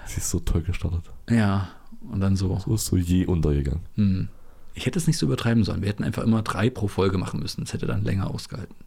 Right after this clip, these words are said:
Speaker 2: Naja, egal. Zurück zu unserer Top drei. Die Top drei <laughs> der Wer bin ich, wer bist du Folge. <laughs> Also,
Speaker 1: Dazu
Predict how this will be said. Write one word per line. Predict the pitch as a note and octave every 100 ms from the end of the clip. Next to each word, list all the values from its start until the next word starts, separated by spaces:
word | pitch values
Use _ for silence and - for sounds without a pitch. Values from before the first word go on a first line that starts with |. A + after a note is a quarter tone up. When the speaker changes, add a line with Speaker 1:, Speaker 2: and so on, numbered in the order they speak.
| -
Speaker 2:
Naja, | C3+ A#2 -
egal. | - D2 - - -
Zurück | - A2+ E2 -
zu | C3
unserer | C#3+ B2 G2
Top | F#2
drei. | - G2 D#3+ - - - -
Die | G#3+ -
Top | - -
drei | - B1+ - -
<laughs> | - -
der | B2+ F#2
Wer | E2+
bin | - F#3+
ich, | D#3
wer | G2+
bist | A2+ C3 -
du |
Folge. | D3 G2 F2+ - D#3+ - - E5 D5 -
<laughs> | - - - - - - - - E3 - - C#4+ C4+ - - D#3 D3
Also, | F#2+ -
Speaker 1:
Dazu | D#3